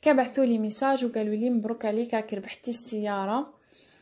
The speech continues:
ولازمك تعيطي لهذا النيميرو". المهم انا كان اول مره يعني جو غوسوا هكذايا دي زارناك هكايا، ما حتى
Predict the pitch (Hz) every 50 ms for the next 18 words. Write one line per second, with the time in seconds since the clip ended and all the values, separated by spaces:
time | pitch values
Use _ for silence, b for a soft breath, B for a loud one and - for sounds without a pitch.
0 | B B B B B _ - 233 233 240 240 233 247 254 254 254 - 220 214 220
1 | 220 247 240 220 226 226 214 208 208 202 202 196 196 196 202 202 226 240 247 254
2 | 254 247 226 220 240 247 247 226 208 202 202 202 202 196 196 190 190 190 190 196
3 | - 226 220 214 214 - 247 247 240 254 240 226 220 208 208 208 214 220 220 214
4 | 202 196 196 202 202 202 202 196 190 190 190 190 196 - - _ _ _ _ _
5 | _ - - 220 208 214 214 220 233 233 233 240 226 220 220 214 214 208 214 220
6 | 214 214 214 208 214 208 208 220 202 208 208 208 202 208 - 202 196 - - 196
7 | 202 226 254 269 277 247 233 233 233 226 233 226 B B B B B B B B
8 | - - - 285 294 285 269 240 233